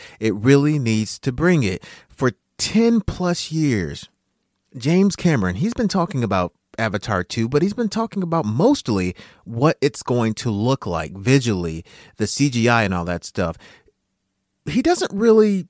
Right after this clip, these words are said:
talk about the story that much. And that really worries me. It worries me a lot. Avatar two really needs, needs to redeem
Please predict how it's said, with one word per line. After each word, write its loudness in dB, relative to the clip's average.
talk -2
about 2
the 0
story 2
that -2
much. -12
And 0
that 2
really 0
worries -4
me. -10
It -4
worries -2
me -2
a -4
lot. -8
Avatar 0
two -2
really -2
needs, -4
needs -4
to -8
redeem -2